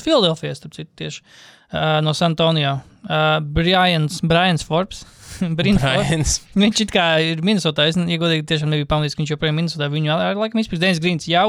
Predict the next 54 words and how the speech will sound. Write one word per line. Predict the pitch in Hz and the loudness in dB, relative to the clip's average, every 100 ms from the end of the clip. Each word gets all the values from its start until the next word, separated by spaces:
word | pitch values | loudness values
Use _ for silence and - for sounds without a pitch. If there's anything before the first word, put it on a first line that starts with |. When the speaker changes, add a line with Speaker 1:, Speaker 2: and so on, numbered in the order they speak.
| 208 | 0
Speaker 1:
ir, | 208 214 | -4 -4
uh, | 208 | -4
Clevelandā. | 220 233 226 190 | -2 -2 0 0
George | 165 220 254 - | 2 2 2 0
Hills | 233 190 175 | 0 0 -2
ir | 190 | 0
Indiānā, | 233 254 208 165 | 2 2 2 2
atgriezies | 196 190 165 151 | 0 0 -2 -2
arī | 196 175 | -4 -2
savā | 170 151 | 0 0
Speaker 2:
Jā. | 123 | 2
Speaker 1:
bijušajā | 123 127 | 2 2
klubā. | 175 196 160 - | 0 0 0 0
Speaker 2:
Es, | 139 151 | 0 0
ot, | 139 - | 0 -2
par | 123 123 | -6 -2
George, | 131 120 - - | 0 0 -4 -8
George | 127 120 - | -2 -2 -2
Hill | 123 117 | -2 -2
man | 113 110 | -4 -4
bija, | 113 110 113 120 | -4 -4 -6 -6
es | 117 | -4
biju | 120 196 | 0 2
Speaker 1:
Ka | |
viņš | |
ir, | |
Speaker 2:
pārsteigts, | 123 - 135 | 4 2 0
ka | 123 | 0
viņš | |
joprojām | 123 120 117 | 0 2 2
Speaker 1:
ka | |
viņš | 120 | 2
ir | 196 | 2
Speaker 2:
līgā. | 202 | 2
Speaker 1:
līgā, | 175 156 | 2 0
bet | 180 226 | 0 0
viņu | 240 190 180 | 2 2 2
varētu | 185 175 175 | 2 2 2
ar | 160 | 0
kāda | 156 143 147 147 147 | 0 0 2 2 0
titula | 175 175 160 143 | -2 -2 -4 -2
pretendenta, | 170 175 151 147 143 - - | -2 0 -2 -2 -4 -10 -6
uh, | 165 151 151 | -4 -4 -4
piesaistīt. | 185 196 180 151 156 - | -4 -2 -2 -2 -4 0
Serge | 214 202 180 | 0 2 2
Ibaka | 180 220 202 | 2 2 -2
nonāca | 160 175 208 175 156 165 | -2 2 4 4 2 2
beigās | 185 170 147 | 2 2 2
Indiānā | 220 294 185 151 143 - - - | 2 2 2 0 -2 -6 -14 -6
arī, | - 240 165 135 | -2 0 0 -2
bet, | 160 160 175 | -4 -4 -2
uh, | 165 165 | 0 2
arī | 170 156 147 | 2 0 -4
visticamāk | 143 160 - 151 143 143 - | -6 -8 -6 -4 -4 -6 -14